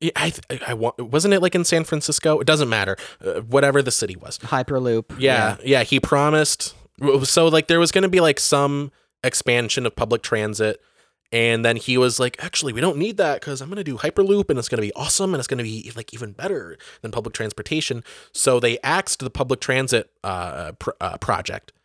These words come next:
Speaker 1: in favor of his project with the Hyperloop. And then he did, like, just enough of the project to, like, get some press, <clears throat> and then pfft, fucking nothing.
Speaker 2: Elon Musk is my dad's age.
Speaker 1: Yeah.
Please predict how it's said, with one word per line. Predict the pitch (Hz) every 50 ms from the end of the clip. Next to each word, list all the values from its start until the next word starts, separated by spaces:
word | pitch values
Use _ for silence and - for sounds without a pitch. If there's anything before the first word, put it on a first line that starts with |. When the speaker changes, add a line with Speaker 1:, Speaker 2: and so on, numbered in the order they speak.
| _ _ _ -
Speaker 1:
in | 120 117 117
favor | - 156 170 175 151 143 131 123
of | 110 107 98 -
his | - 139 160 147 - - -
project | - - 107 95 95 87 - 87 92 - -
with | 95 -
the | - 98
Hyperloop. | - 123 127 - - 101 - - 50 - _ _ _ _ _ _ _ _ _ -
And | 107 113 113 113
then | 120 123 123 120 120 120 113 - _ _
he | - - 123 120
did, | 113 - 120 117 117 113 110 107
like, | 101 98 98 - - 101
just | - 110 113 127 147 - - 185
enough | 180 170 165 151 156 156 156 - - -
of | 135 127 127
the | 139
project | - - - 135 127 127 127 120 113 117 104 101 - _ - - _ _ _ _ _ _ _ -
to, | - 127
like, | 113 110 107 104 - - 110
get | 98 113 117 120 -
some | - - 120 117
press, | 110 - - 104 101 113 131 - - - - - - - 107 -
<clears throat> | _ _
and | - 117 117 117
then | 117 113 110 110 110 110 110 107 104 101 - _ _ _ _ _ _ _ _ _ _ _ _ _ -
pfft, | 60 58 - - - _ -
fucking | 131 117 - 107 101 98
nothing. | 90 - - - - - - _ _ _ _ _ _ _ _ _ _ _ _ _ _ _ _ _ _ -
Speaker 2:
Elon | 120 151 185 175
Musk | 127 113 - - -
is | 120 -
my | 104 104 98 -
dad's | - 104 101 98 98 - -
age. | 104 101 95 - - - _ _ _ _ _ _ -
Speaker 1:
Yeah. | 107 104 92 - - -